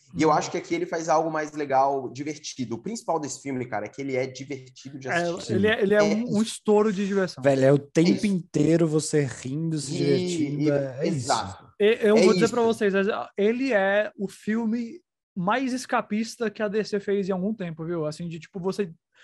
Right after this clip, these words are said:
Speaker 2: o filme, ele é tão engajante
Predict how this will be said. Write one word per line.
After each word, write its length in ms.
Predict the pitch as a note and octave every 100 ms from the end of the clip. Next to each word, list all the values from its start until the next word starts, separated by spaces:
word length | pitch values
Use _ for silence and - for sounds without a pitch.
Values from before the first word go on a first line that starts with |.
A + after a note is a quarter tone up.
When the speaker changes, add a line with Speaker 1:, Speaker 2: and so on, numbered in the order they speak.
| _ _ _ _
Speaker 2:
o 80 | G3
filme, 340 | - B3 A#3+
ele 120 | B3
é 60 | A#3+
tão 260 | - A#3+ D4+
engajante 960 | D4 C#4 G3 D#3 G3 G3 - - C3